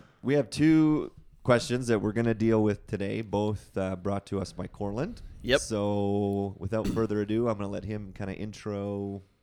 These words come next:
Speaker 1: the first one, and then we'll dive in.
Speaker 2: All right. So the first question that I have for us today, uh, is actually about Bible translation and how we should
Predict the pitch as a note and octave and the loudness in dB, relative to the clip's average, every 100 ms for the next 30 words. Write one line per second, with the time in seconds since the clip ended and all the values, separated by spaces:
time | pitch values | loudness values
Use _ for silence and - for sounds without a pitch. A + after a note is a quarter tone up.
0 | _ _ _ F#2 A2 F3 - D#2+ E2+ D2+ | _ _ _ -8 -6 -6 -8 -10 -10 -12
1 | F2 F#2 - F#2+ E2+ F2+ F#2 - - A#2+ | -10 -8 -6 -6 -6 -8 -10 -16 -14 0
2 | C#3+ C3+ C3+ - D3+ C3 - F#3+ - D3+ | 4 4 4 4 6 6 4 2 4 2
3 | C#3+ C#3+ B2+ A#2+ A#2 A2 G#2+ G2+ - - | 2 0 2 2 2 0 0 -4 -4 0
4 | G#2+ G#2+ - A2 G2+ F2+ G#2+ - - - | 0 0 -2 -2 -2 -2 -6 -12 -20 -20
5 | - A2+ A#2 A2 G#2 - - B2+ A#2 B2 | -2 4 6 6 2 -4 2 4 6 6
6 | D3 - D#3 B2 B2 G#2 - - A2+ C3+ | 4 6 4 6 4 4 -6 0 4 6
7 | C#3 - C3+ A#2 A2+ A#2 A#2 B2 A2 G#2+ | 4 4 0 0 0 0 -2 -6 -6 -8
8 | - A#2+ A#2+ A#2 A2+ A2+ A2+ A2 - A#2+ | -4 0 0 0 -2 -2 -4 -6 -6 -2
9 | A2 G#2+ G#2 G#2+ | -2 -2 -4 -6